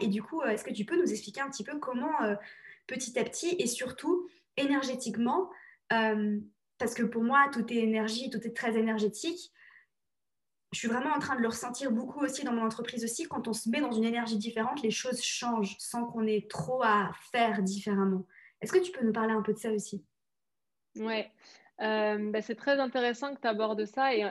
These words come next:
Speaker 2: et en fait, toute cette discussion est très intéressante, euh, parce que vraiment, ce qui a le plus changé,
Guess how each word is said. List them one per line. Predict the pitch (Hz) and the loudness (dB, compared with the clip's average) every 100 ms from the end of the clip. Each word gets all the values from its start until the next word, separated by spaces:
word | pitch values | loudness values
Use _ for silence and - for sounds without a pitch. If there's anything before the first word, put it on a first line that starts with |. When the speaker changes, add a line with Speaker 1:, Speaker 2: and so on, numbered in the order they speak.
| - | 0
Speaker 2:
et | 208 | -2
en | 202 | 0
fait, | 247 | -4
toute | - 262 | -4 -4
cette | - 202 | -2 0
discussion | 208 208 214 233 | -2 -4 -8 -2
est | 202 | -4
très | 190 208 | -2 -2
intéressante, | 196 190 180 185 220 277 - - - - _ 226 | -2 -2 -2 0 0 -2 -6 -20 -20 -20 _ 6
euh, | 220 214 208 208 208 208 202 196 196 - - _ _ | 8 6 4 0 -2 -2 -4 -4 -6 -8 -14 _ _
parce | 226 220 - | 2 2 4
que | 247 240 240 - _ _ _ _ _ _ _ _ | 6 6 4 0 _ _ _ _ _ _ _ _
vraiment, | 226 220 254 262 277 330 | -4 4 4 4 2 0
ce | 320 | -6
qui | - - 262 262 - | -10 -2 0 0 0
a | 226 | 2
le | 220 220 | 4 2
plus | - 294 285 - | 2 -2 -2 -8
changé, | - 269 254 226 254 330 | -4 -2 0 2 2 0